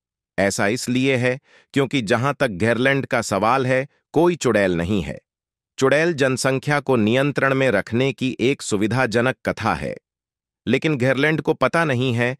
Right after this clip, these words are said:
जान नाम की एक दयालु चुड़ैल पिछले पाँच सौ वर्षों से परित्यक्त शिशुओं को बचा रही है। वह यह नहीं पूछती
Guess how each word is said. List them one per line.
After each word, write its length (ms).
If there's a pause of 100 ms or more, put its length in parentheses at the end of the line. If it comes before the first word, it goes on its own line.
(280)
जान 400
नाम 400
की 260
एक 240
दयालु 520
चुड़ैल 560 (280)
पिछले 300
पाँच 360
सौ 300
वर्षों 380
से 200
परित्यक्त 720
शिशुओं 520
को 120
बचा 320
रही 260
है। 180 (920)
वह 160
यह 160
नहीं 240
पूछती 640